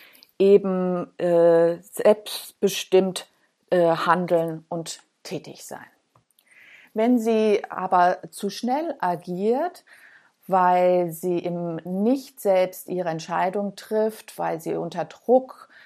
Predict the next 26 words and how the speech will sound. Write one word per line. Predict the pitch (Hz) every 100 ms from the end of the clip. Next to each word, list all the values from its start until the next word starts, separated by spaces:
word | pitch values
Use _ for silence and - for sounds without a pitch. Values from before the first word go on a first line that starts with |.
| _ _ _
vorschnell | - 196 196 202 202 - 180 180 180 185 185 185 185 _ _ _ -
etwa | 190 - 190 185 -
ihre | - 208 208
fixen | 208 214 - 196
Konzepte, | 180 185 165 - 226 233 - - 220 208 208 208 208 - -
ähm, | 190 185 180 180 180 170
die | 185 180
mit | 180 185
ihr | 196 208 185
und | -
ihrem | 180
Leben | 170 185 180 175
nichts | 175 -
zu | -
tun | 175 - 226 240 214
haben, | 180 180 180 180 170 165 165 - -
umsetzt | 240 339 359 262 165 196 269 - - _ - - _ -
und, | 196 202 196 185 196 -
äh, | 180 175 175
dabei | 170 175 180 185 180 -
nicht | 185 233 262 -
weiß, | 180 185 190 -
wann | 180 180
genug | 175 175 254 262 -
ist, | 285 285 - _ _ _ _ _
dann | 202 196 214 226 226 220 214